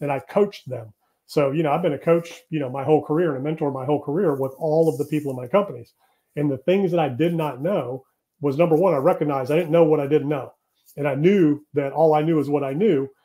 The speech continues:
And I found other people who had been successful where I wanted to go, and I surrounded myself with them. Um, I either did deals with them, you know, other developers and investors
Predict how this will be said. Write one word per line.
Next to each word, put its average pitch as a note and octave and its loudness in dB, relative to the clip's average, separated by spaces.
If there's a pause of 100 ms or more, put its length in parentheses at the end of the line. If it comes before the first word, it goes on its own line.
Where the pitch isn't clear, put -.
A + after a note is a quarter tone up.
(280)
And C#3+ 0
I D3+ -2
found F3 -2
other D#3 -2
people D3+ -4
who C3+ -4
had B2 -4
been D3+ 2
successful D3 -4
where D#3 0
I D3+ 2
wanted C#3+ -4
to C3 -14
go, E3 0
and C#3 -2
I C3 -4
surrounded D3 -4
myself B2+ -6
with F3 -2
them. A2+ -12 (440)
Um, C3+ 0
I D3 -2
either C#3 -2
did B2+ -2
deals D3+ 0
with F3+ 0
them, F#3 0 (120)
you D3 -2
know, C3+ -2
other D3 0
developers D3+ 0
and C3+ -4
investors D3+ -4